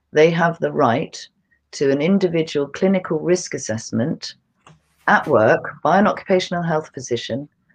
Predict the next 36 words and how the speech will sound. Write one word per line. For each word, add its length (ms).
for 260
their 300
individual 920
risk 500
for 80
this 300
particular 960
injection 720
and 160
what 260
it 160
might 240
do 320
for 100
them 380
as 160
an 140
individual. 600
And 120
they 100
have 260
the 100
legal 380
right 360
for 80
that. 220
And 100
they 100
must 280
not 580
be 240
coerced 580
or 120
sanctioned 580
or 100
threatened 560